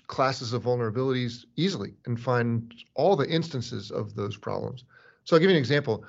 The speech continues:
If you tried to write a regex that would catch all S Q L injection, it would be really hard. You'd have to look for, you know,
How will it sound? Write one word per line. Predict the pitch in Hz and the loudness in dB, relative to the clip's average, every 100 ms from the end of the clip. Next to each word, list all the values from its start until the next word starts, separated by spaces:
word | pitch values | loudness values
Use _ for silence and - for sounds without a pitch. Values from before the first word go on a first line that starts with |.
| - - _ _ _ _ _ _ _ - | -20 -20 _ _ _ _ _ _ _ -4
If | 151 - | -2 0
you | 202 | 0
tried | - 202 | 4 4
to | |
write | 160 151 | 6 4
a | 135 | 4
regex | 117 139 123 113 - | 6 4 4 -2 -2
that | 120 | -4
would | 120 | -4
catch | 120 135 123 - | -4 -4 -4 -4
all | 123 127 | -2 -2
S | 131 | -2
Q | 143 135 | -4 -4
L | 147 | -4
injection, | 143 151 151 180 196 - - _ _ _ - | 0 -2 -2 -6 -8 -12 -20 _ _ _ 6
it | 202 | 8
would | 175 | 8
be | 160 | 6
really | 147 135 | 4 4
hard. | 123 117 95 - - | 4 0 -4 -8 -6
You'd | 143 | -4
have | 139 | -2
to | 139 | -2
look | 135 120 | -6 -6
for, | - 123 120 | -6 -4 -4
you | 117 | -8
know, | 104 | -12